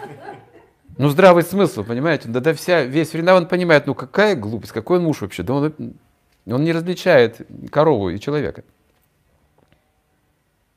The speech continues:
Он трансцендентный глупец. Он вообще не знает, что такое супружеская жизнь, зачем она нужна вообще. Он понимает количество коров, что можно продать, там, купить, это другой вопрос. Но это зачем? Он не знает вообще. Нет у него этой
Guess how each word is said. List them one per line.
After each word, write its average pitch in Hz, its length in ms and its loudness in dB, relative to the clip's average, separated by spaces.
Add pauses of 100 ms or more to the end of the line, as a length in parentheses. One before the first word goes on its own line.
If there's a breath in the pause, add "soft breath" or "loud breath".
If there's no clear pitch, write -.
(720)
Он 107 140 -6
трансцендентный 190 600 -2
глупец. 151 360 -6 (1400)
Он 95 200 -14 (720)
вообще 151 280 -2
не 180 80 -4
знает, 175 180 0
что 170 100 -6
такое 160 220 -6
супружеская 156 520 -6
жизнь, 131 300 -6
зачем 123 280 -6
она 139 120 -6
нужна 120 340 -8
вообще. - 360 -12 (500 soft breath)
Он 156 80 -10
понимает 185 360 0
количество 165 380 -2
коров, 156 320 2
что - 120 -8
можно 131 200 -4
продать, 139 400 2
там, 117 120 -8
купить, 143 280 -8
это 131 140 -12
другой 82 240 -4
вопрос. - 300 -12
Но 98 80 -2
это 104 720 -6
зачем? - 320 -14
Он 120 100 -6
не 175 80 -6
знает 101 380 -8
вообще. - 200 -20
Нет 131 240 -6
у 113 40 -12
него 101 160 -8
этой 87 300 -10